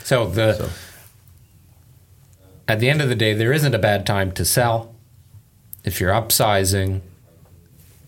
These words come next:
Speaker 1: just go out and find your dream home. However, if you are downsizing, you might want to capitalize on time of the year for your property. So if you do have, like you mentioned, that estate home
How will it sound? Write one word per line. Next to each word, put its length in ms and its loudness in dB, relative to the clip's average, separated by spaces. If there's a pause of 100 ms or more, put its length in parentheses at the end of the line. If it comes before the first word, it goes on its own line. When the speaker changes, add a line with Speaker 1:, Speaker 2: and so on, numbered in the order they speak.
(340)
Speaker 1:
just 200 -2
go 160 0
out 160 0
and 160 -2
find 300 0
your 100 0
dream 320 0
home. 400 -2 (840)
However, 500 0 (340)
if 200 -4
you 120 0
are 140 0
downsizing, 880 0 (640)
you 160 -2
might 240 2
want 380 0
to 440 0
capitalize 1120 0
on 540 0 (640)
time 220 0
of 80 0
the 80 0
year 180 2
for 280 -2
your 140 0
property. 520 -2
So 140 -2
if 140 -4
you 80 0
do 280 2
have, 360 -2
like 220 -2
you 100 0
mentioned, 520 0
that 200 -2
estate 420 0
home 400 0